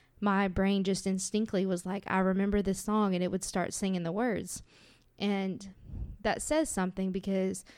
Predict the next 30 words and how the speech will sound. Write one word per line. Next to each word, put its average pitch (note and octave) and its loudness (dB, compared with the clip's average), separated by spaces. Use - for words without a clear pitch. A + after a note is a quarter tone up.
ten C4+ 2
years B3 4
down G#3 2
the G3 2
road, G3 2
what G#3+ 0
you A3+ 0
listen G3+ 0
to G3 -2
now F#3+ 0
is F#3+ 2
going F#3+ 2
to F#3 -2
matter, F#3 2
because F#3 0
those F#3 0
themes A3 4
are F#3+ 0
being F#3+ 0
implanted G3 0
into F#3+ 0
your F3+ -2
heart. D#3+ 0
You A3 2
may A#3+ 4
think A3+ 2
that G3+ 4
they G3+ 2
don't G3 0
matter, G3 2